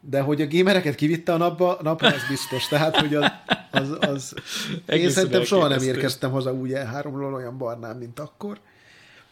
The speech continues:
Speaker 1: És, és akkor azóta ez az egész tart, és, és azokban az időben fogalmazódott meg, hogy itt nem platformok vannak, hanem játékok.
Speaker 2: Nem jó játékok, ezt próbálom én is átadni, csak tudod, ilyen
Speaker 1: És
Speaker 2: falakba
Speaker 1: nehéz.
Speaker 2: ütközöm.
Speaker 1: Aha.
Speaker 2: Én például ebbe is fáradtam bele, hogy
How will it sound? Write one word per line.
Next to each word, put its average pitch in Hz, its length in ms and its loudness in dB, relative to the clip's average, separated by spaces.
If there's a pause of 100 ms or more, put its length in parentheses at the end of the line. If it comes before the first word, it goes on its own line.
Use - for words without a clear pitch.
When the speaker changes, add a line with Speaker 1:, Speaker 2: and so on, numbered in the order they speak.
(420)
Speaker 1:
És, 139 540 -4
és 151 140 -8
akkor 175 220 -10
azóta 202 320 -4
ez 196 100 -6
az 190 100 -8
egész 143 360 -6
tart, 110 400 -10
és, 139 200 -10
és - 400 -14 (400)
azokban 131 580 -6
az 131 100 -2
időben 131 380 -2
fogalmazódott 127 720 -6
meg, 147 100 -12
hogy 156 100 -12
itt 170 120 -14
nem 175 100 -16
platformok 131 520 -8
vannak, 139 320 -12
hanem 139 420 -12
játékok. 135 280 -12
Speaker 2:
Nem 170 160 0
jó 220 140 4
játékok, 139 540 -2
ezt 170 180 -4
próbálom 123 340 4
én 123 140 2
is 123 140 0
átadni, 120 420 0
csak - 360 -6
tudod, 165 260 0
ilyen 120 140 0
Speaker 1:
És 120 80 -8
Speaker 2:
falakba 135 480 2
Speaker 1:
nehéz. 117 240 -2
Speaker 2:
ütközöm. 143 460 0
Speaker 1:
Aha. 160 80 2
Speaker 2:
Én 165 40 0
például 202 240 2
ebbe 123 240 2
is 110 140 -2
fáradtam 104 640 -2
bele, 101 160 -2
hogy 120 280 -4